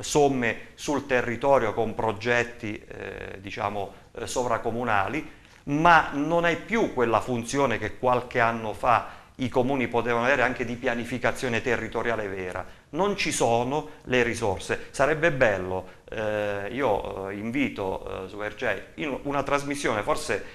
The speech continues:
eh, gli spettatori si annoierebbero moltissimo, però capire che oggi sostanzialmente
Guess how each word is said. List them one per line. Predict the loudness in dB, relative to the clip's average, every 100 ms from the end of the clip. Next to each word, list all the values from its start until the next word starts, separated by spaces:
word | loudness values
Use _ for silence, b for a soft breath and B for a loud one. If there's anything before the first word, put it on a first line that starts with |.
| B B
eh, | -8 -6 -4 -4 -4
gli | -6
spettatori | -6 -4 -2 -2 -2 -2 -2
si | -6
annoierebbero | -6 -6 -4 -4 -4 -6 -6
moltissimo, | -6 -8 -8 -10 -8 -10 -8 -8 -10 -18 -12 2
però | 4 4
capire | 6 6 6 0 0 2 0 0
che | 2
oggi | 6 6 2 -4 -8
sostanzialmente | -6 -8 -4 -4 -2 -2 -2 -8 -10 -8 -6 -6 -8